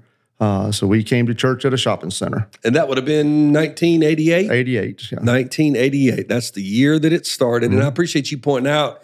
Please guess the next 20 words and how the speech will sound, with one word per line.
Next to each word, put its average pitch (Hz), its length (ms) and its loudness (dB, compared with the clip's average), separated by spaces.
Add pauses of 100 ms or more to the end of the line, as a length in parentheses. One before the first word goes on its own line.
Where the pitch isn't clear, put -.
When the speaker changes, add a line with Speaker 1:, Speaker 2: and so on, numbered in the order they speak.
(400)
Speaker 2:
that, 135 360 0
uh, 120 160 0
for 139 120 -2
those 139 220 0
of 135 60 -4
you 147 80 2
that 135 100 2
are 123 60 0
new, 135 680 4
it, 139 240 -2
it, 127 280 0
it 139 160 2
was 139 460 2
and 139 160 0
still 175 280 0
is 151 160 0
legally 147 680 0
Anderson 151 680 0
Mill 143 520 2 (380)
Road 131 600 0